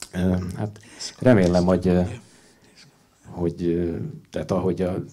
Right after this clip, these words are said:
tapasztalatokat gyűjtöm, ez, ez, ö, előbb-utóbb, ö,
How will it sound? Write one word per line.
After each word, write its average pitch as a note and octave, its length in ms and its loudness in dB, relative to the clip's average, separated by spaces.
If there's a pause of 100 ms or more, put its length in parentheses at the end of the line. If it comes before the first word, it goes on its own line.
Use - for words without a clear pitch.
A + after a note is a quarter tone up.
(180)
tapasztalatokat F#2+ 680 -2
gyűjtöm, F#2 440 4
ez, F2+ 220 -2
ez, F#2 340 -4
ö, F2+ 240 -2 (280)
előbb-utóbb, E2+ 960 -4
ö, F2+ 240 -6